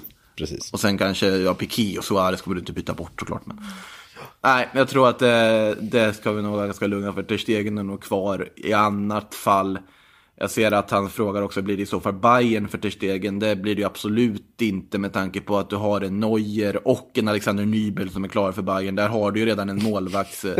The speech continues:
Speaker 1: <laughs> Där
Speaker 2: tvekamp som kommer vara väldigt intressant
Speaker 1: Kan vi
Speaker 2: att
Speaker 1: inte
Speaker 2: följa
Speaker 1: slänga in
Speaker 2: nästa
Speaker 1: Ter
Speaker 2: säsong.
Speaker 1: Stegen i den också? <laughs>
Speaker 2: Åh, herregud. Ja, du,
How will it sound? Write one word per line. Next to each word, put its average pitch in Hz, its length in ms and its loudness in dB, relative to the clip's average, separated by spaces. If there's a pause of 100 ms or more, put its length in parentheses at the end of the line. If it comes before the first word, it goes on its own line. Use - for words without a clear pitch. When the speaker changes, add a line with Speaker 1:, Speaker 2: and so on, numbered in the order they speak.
(120)
Speaker 1:
<laughs> 135 140 -8
Där 151 120 4
Speaker 2:
tvekamp 127 680 6
som 127 100 2
kommer 120 180 4
vara 113 140 6
väldigt 131 320 6
intressant 180 440 4
Speaker 1:
Kan 185 80 6
vi 175 60 8
Speaker 2:
att - 80 0
Speaker 1:
inte 151 100 6
Speaker 2:
följa 190 200 6
Speaker 1:
slänga 175 140 4
in 190 100 4
Speaker 2:
nästa 185 160 4
Speaker 1:
Ter 180 60 6
Speaker 2:
säsong. - 140 2
Speaker 1:
Stegen 135 300 4
i 135 60 6
den 131 200 4
också? 143 460 4
<laughs> - 180 2 (800)
Speaker 2:
Åh, 123 180 8
herregud. 120 1080 4
Ja, 110 300 6
du, 104 80 0